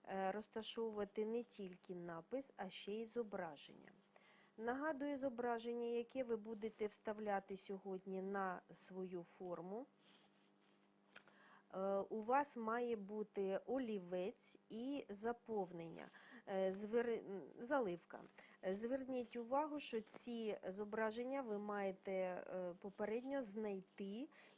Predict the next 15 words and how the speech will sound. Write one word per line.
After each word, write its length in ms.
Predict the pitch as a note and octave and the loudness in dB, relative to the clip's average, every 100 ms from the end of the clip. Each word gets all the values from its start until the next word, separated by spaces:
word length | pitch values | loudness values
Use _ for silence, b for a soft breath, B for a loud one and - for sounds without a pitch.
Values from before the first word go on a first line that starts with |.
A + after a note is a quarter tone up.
| - | -6
і 100 | A#3 | 0
вони 360 | A#3 A#3 C#4 | 2 2 2
мають 460 | C#4+ A#3+ A#3 G#3+ G3+ | 2 2 2 0 -4
бути 480 | F#3+ A#3 C4 - G3 | -4 -2 -2 0 0
збережені 840 | F#3+ G#3+ A3+ A3+ G#3 F#3+ F#3+ F#3 | 0 2 4 4 2 0 -4 -4
в 80 | F3+ | -6
цю 260 | - A#3+ G#3+ | -8 -8 -6
саму 420 | - G3 F#3 F3 | -4 -2 -2 -4
папку, 460 | - G3 G#3 - D4+ | 4 4 4 0 0
де 180 | B3+ A3+ | 4 4
будуть 340 | G3+ B3 D4 | 4 0 0
зберігатися 760 | A#3 G3 G3 G3+ B3 C4+ A#3+ G#3+ | 0 0 2 2 2 0 -2 -2
файли 420 | - G3 A3+ G#3 | 4 6 6 4
вашого 500 | F3+ F#3+ F#3+ F#3+ F#3 | 4 2 2 -4 -4
проєкту. 600 | F#3 F#3 F3 - - | 2 4 4 0 -12